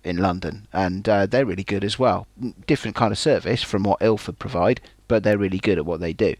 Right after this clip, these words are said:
and it is more, you know, it's, it, it costs less. Um, but the one I've been and tried this week was that I sent one of my one twenty Holga rolls to A G Photo Lab.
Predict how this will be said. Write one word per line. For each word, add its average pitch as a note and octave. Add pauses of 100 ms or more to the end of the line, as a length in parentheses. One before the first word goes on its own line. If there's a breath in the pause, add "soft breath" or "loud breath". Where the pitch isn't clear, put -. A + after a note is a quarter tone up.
(180 loud breath)
and G2+
it F#2
is F#2
more, G2 (160)
you F#2+
know, - (140)
it's, F#2
it, D#2
it D#2
costs -
less. - (680 loud breath)
Um, F2 (340 loud breath)
but C3
the C#3
one E3
I've E3
been C3 (520)
and A#2
tried G2+ (120)
this D3+
week G2
was G#2+
that G2
I G2
sent G#2
one F#2+
of F#2+
my F#2
one G2
twenty G2
Holga G#2+
rolls F2+
to G2+ (120)
A G2+
G G2+
Photo G2+
Lab. D2